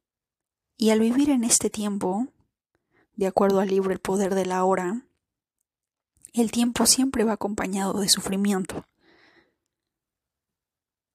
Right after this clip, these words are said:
Porque en el aquí y en el ahora no hay tiempo. Como diría el, el, el escritor, si es que le preguntáramos a un,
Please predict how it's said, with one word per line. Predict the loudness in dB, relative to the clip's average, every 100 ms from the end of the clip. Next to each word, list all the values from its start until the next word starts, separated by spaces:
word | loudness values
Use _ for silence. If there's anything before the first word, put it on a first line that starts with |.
| _ _ _ _ _ _ _ _ _ _
Porque | -2 -2
en | -2 0
el | 0 0
aquí | -2 0 2
y | 2
en | 0
el | -2
ahora | -2 0 0 0 -4 -6 _ _ _ _ _ _ _ _ _ _ _ _ _ _ _ _ _ _ -6
no | -2 -2
hay | -2
tiempo. | -6 -4 -2 -2 -8 -18 _ _ _ _ _ _ _ _ _ _ _ _ _ -20
Como | -6 -2 0
diría | 0 0 -2 -2 -2
el, | -6 -6
el, | -6 -6 -6
el | -4
escritor, | -4 -4 -6 -2 -2 -2 -6 -18 -14
si | -2 0
es |
que | 2
le | 0 -2
preguntáramos | -2 -2 -4 -2 0 0 0 0 0 -2
a | -2
un, | 0 0 0 0 -2 -2 -6 -16